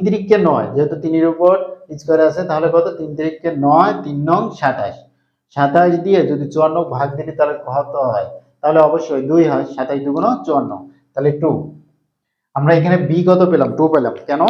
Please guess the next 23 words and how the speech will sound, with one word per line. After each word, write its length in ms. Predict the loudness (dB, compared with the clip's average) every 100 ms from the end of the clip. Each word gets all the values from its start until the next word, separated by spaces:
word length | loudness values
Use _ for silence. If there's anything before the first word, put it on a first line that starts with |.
| -2 -8 -20 _ -4
দেখুন 220 | -2 0 -2 -2
এম 80 | -2 -2
স্কয়ার, 220 | 2 2 4
এম 80 | 2 -2
স্কয়ার, 240 | -6 -8 -4
যেহেতু 240 | -2 0 0 -2 -8 -20 _ 0
বর্গ 200 | 2 4 2
আছে 120 | 2 -2
তাহলে 160 | -2 -2
এম 60 | -4
স্কয়ার, 200 | -2 -4 -2
তিন 100 | -6
তিরিকে 260 | -8 -6 -6 0
নয়, 160 | 0 0
তিন 100 | -6
নং 100 | -8 -8
সাতাশ, 240 | -8 -6 -6
সাতাশ 200 | -6 -6 -8
দুগুণ 180 | -8 -10 -4
চুয়ান্ন, 220 | -4 -4 -10
চুয়ান্ন 240 | -6 -6 -4 -6 -8
এম 80 | -12 -8
স্কয়ার 180 | -4